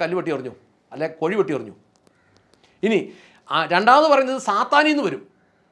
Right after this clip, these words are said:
ശാപം. ആഭിചാരം, എതിർ പ്രാർത്ഥന, അസൂയ, വെറുപ്പ്, കൊലപാതകം, വ്യഭിചാരം, സ്വവർഗഭോഗം, ഗർഭഫലം അലസിപ്പോകുക,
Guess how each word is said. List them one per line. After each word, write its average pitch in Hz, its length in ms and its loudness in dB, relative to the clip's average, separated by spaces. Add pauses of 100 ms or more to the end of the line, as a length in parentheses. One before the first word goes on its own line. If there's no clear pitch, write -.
(160)
ശാപം. 175 300 4 (500)
ആഭിചാരം, 170 460 2 (880)
എതിർ 180 140 4 (100)
പ്രാർത്ഥന, 147 340 -4 (640)
അസൂയ, 170 360 -2 (560)
വെറുപ്പ്, 175 440 2 (400)
കൊലപാതകം, 165 600 0 (260)
വ്യഭിചാരം, 170 580 0 (260)
സ്വവർഗഭോഗം, 147 720 0 (240)
ഗർഭഫലം 185 560 2
അലസിപ്പോകുക, 139 540 -6